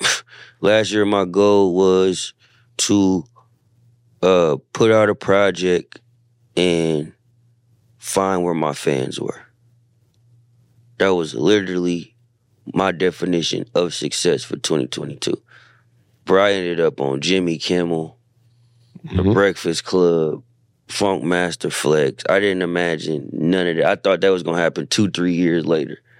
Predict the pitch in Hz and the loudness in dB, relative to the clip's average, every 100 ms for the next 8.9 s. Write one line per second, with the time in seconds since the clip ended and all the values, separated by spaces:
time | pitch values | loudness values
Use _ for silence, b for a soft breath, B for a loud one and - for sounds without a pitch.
0 | b b b b b 90 98 95 92 98 | b b b b b 0 2 2 2 2
1 | 101 92 - 87 76 - 85 95 127 104 | 2 2 2 0 0 -2 0 2 4 2
2 | 101 98 98 87 90 76 - _ _ - | 0 0 -2 2 2 0 -4 _ _ -4
3 | - - 117 107 92 87 73 110 104 90 | -2 0 0 0 0 -2 2 4 4 2
4 | 87 85 B B B B B _ - 104 | 0 -2 B B B B B _ 2 2
5 | 101 113 120 117 107 - 80 78 - _ | 4 2 2 0 -2 -2 0 0 -2 _
6 | _ _ _ - 104 113 101 92 82 71 | _ _ _ -4 -2 0 0 0 -2 -4
7 | - - - - 110 107 98 87 - 104 | -6 -20 -10 0 2 4 2 -2 -2 2
8 | 95 87 78 82 85 98 - - - | 2 0 -4 -4 -4 -4 -10 -14 -16